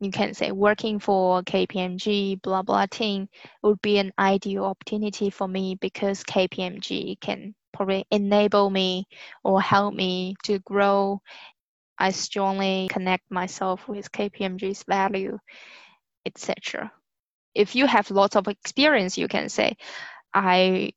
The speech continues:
would be a good asset to the team," because you have so much experience that you can contribute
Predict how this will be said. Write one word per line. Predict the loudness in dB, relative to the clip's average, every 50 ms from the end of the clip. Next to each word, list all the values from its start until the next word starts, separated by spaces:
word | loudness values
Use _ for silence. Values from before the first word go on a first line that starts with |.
| _ -2
would | -2 -2 -2 -2 _
be | -2 0 2 2
a | 2 2 0 _
good | 2 2 2 2 0 0
asset | 0 0 0 0 0 0 0 0 -4 -8 -10
to | -4 -4 -2
the | -2 -2
team," | -4 -2 -4 -4 -4 -4 -6 -8 -10 -14 _ _ _ _
because | -4 -4 -2 -4 -4 -4 -6 -6
you | -4 -4 -4
have | -2 -4 -6 -6
so | -6 -6 -4
much | -2 -2 -2 -2 -4 -6 -12 _
experience | -16 -10 -4 2 2 4 4 2 0 -4 -2
that | 0 0 0 0
you | -2 -6 -6
can | -4 -6 -6 -6
contribute | -6 -8 -8 -6 -4 -2 -2 -2 -2 -2 -4 -4 -4 -10